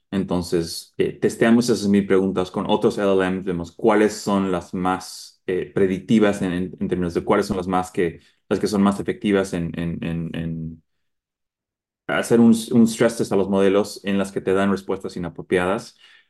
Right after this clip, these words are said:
Am, podemos usar ti-, distintos tipos de métodos para ver, digamos, cuáles son las preguntas que están más correlacionadas unas con ellas. Reducir el set total a las cien que consideramos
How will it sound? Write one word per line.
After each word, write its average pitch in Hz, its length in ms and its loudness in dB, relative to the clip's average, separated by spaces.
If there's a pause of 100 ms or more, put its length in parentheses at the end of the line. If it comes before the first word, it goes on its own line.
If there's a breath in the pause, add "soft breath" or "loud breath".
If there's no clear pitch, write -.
(120)
Am, 82 600 -2 (140)
podemos 104 300 4
usar 92 200 0
ti-, - 140 -6
distintos 98 520 -2
tipos 92 280 -2
de 90 40 0
métodos 90 400 0
para 85 220 -2
ver, 85 160 0
digamos, 82 400 -4
cuáles 92 280 0
son 95 100 -4
las 87 80 -6
preguntas 87 280 -4
que 92 100 -10
están 87 200 -2
más 87 240 -4
correlacionadas 90 640 -2
unas 95 260 -6
con 101 140 -2
ellas. 104 400 2 (640 soft breath)
Reducir 107 800 4
el 101 120 0
set 107 220 0
total 98 360 -2
a 92 200 -4
las 95 180 -6
cien 110 440 2
que - 100 -6
consideramos 95 880 -4